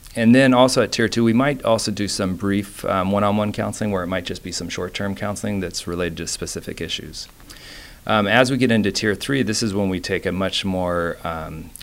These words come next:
targeted approach to what's really going on with the students. So this is where we might call in a psychologist or behaviorist to do a functional behavior assessment.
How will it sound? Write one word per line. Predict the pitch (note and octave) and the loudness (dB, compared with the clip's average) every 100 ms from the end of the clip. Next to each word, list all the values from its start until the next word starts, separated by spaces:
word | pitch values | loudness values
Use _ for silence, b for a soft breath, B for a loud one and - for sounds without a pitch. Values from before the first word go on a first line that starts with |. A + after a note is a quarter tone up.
| - | -4
targeted | - G#2 F#2+ E2+ | 2 4 4 -2
approach | F2 G2 F2 - - | -2 -2 -2 -4 -12
to | - F#2+ | -8 -4
what's | F#2 E2+ - | -2 -4 -2
really | F#2 F2+ | -2 0
going | F2 F2 | -2 -2
on | E2+ F#2 | -2 0
with | B2 | 0
the | A#2 | -2
students. | - A#2+ A#2 A2 | -2 0 0 -2
So | G2+ | -2
this | B2+ - | -4 -2
is | A2+ | 0
where | F#2+ F#2 | 2 2
we | F#2 | 2
might | F2+ F2 | -2 -2
call | F#2+ F#2 | -2 -2
in | E2+ | -2
a | |
psychologist | - E2 - E2+ E2+ F2+ - | -4 -6 -6 -4 -4 -4 -8
or | E2+ | -8
behaviorist | E2+ F2 E2+ E2+ E2+ - | -8 -6 -6 -6 -6 -8
to | E2+ | -8
do | E2 E2+ | -6 -6
a | |
functional | - E2+ - E2+ | -4 -6 -6 -8
behavior | D#2+ E2 F2+ F2+ F2 E2 | -8 -8 -4 -4 -4 -4
assessment. | D#2+ - D#2+ - F2 D#2+ | -4 -4 -6 -6 -4 -6